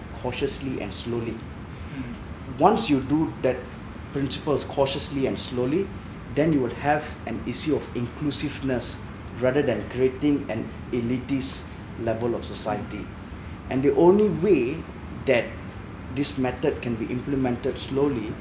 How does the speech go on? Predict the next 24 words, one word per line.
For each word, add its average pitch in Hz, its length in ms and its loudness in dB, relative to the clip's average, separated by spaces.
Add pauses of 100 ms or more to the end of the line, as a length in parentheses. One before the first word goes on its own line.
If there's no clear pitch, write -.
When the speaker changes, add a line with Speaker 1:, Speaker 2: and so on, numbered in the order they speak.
(420)
Speaker 1:
is - 460 2 (480)
the 120 100 2
education 135 540 0
system, - 400 -6 (720)
the, 113 280 0
uh, 104 180 0 (200)
promotion 135 440 2
of - 160 -4
unity 123 400 0 (600)
of 117 160 -2
all 143 140 10
Malaysians, 123 640 0 (340)
the 117 80 -4
promoter, 131 640 2
uh, 110 160 2
promotion 135 480 4
of, - 220 2
uh, 104 160 4
values 151 800 6
that 113 140 -2
inculcate, 117 580 -2 (480)
uh, 104 160 -2
discussion, 117 680 0
discourse, 113 600 -2